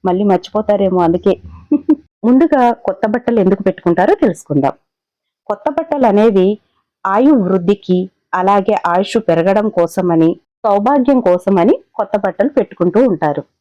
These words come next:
అయితే ఈ కొత్త బట్టలు ఎప్పుడు కట్టుకుంటే మంచిది, ఏ రోజున కట్టుకోకూడదు అనే విషయాల గురించి ఇప్పుడు తెలుసుకుందాం.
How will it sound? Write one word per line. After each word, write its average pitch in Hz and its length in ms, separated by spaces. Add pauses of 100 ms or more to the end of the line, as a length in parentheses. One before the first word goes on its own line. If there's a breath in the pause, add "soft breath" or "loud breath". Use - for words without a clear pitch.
(800)
అయితే 220 460 (140)
ఈ 254 120
కొత్త 196 360
బట్టలు 220 560 (240)
ఎప్పుడు 208 400
కట్టుకుంటే 185 800 (240)
మంచిది, 180 680
ఏ 208 180
రోజున 269 340
కట్టుకోకూడదు 202 760
అనే 165 180
విషయాల 165 360
గురించి 165 400 (160)
ఇప్పుడు 196 240
తెలుసుకుందాం. 135 520